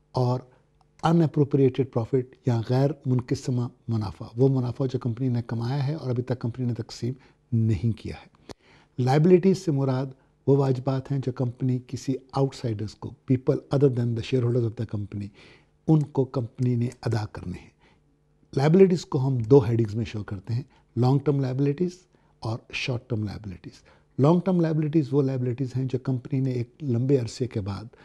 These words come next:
या कंसिडरेबल पीरियड के बाद अदा करनी है,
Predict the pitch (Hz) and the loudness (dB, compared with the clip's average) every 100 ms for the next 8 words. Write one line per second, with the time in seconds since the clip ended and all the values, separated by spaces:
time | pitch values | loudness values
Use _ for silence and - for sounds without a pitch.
0 | _ - 120 113 147 - 165 147 139 127 | _ -2 0 0 -4 0 0 4 2 2
1 | 131 127 127 127 107 104 101 _ _ _ | 2 2 2 0 -4 -4 -6 _ _ _
2 | _ - - _ - 113 107 110 95 92 | _ -20 -20 _ -4 -2 -2 -6 -10 -10
3 | 113 | -10